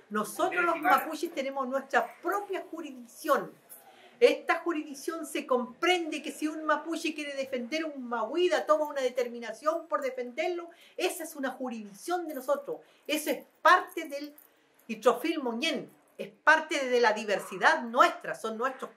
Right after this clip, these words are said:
cargos que nosotros decidimos como comunidad. Pero el Estado chileno judicializa y criminaliza esta jurisdicción indígena y no nos respeta, no respeta nuestros derechos, no respeta nuestro territorio. Llegaron ellos ayer con una mano adelante y la otra atrás y se instalaron en nuestro territorio.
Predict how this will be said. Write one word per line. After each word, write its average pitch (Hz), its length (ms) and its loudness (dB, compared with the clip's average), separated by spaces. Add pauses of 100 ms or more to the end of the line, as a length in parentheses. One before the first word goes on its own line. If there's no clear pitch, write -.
(120)
cargos 330 340 6
que 233 100 -16
nosotros 240 300 -6
decidimos 214 560 -8
como 202 240 -6
comunidad. 208 480 -2 (320)
Pero 240 220 10
el 226 60 2
Estado 320 520 2
chileno 330 360 -8
judicializa 262 840 -2
y 294 60 -4
criminaliza 233 840 -4 (180)
esta 330 320 -4
jurisdicción 254 720 -8 (800)
indígena 202 760 0
y 226 100 0
no 277 160 4
nos 330 220 4
respeta, 240 640 -2
no 190 160 -4
respeta 294 440 -2
nuestros 247 300 -6
derechos, 254 360 -2
no 233 80 -8
respeta 233 360 -4
nuestro 214 260 -8
territorio. 269 600 0 (320)
Llegaron 254 480 2
ellos 254 240 -2
ayer 220 480 2
con 269 120 -8
una 247 180 -4
mano 277 220 4
adelante 302 440 0
y 294 40 -2
la 277 60 2
otra 254 140 -2
atrás 320 240 2
y 254 60 -10
se 285 80 -10
instalaron 247 540 0
en 285 60 -10
nuestro 277 240 -12
territorio. 240 540 -2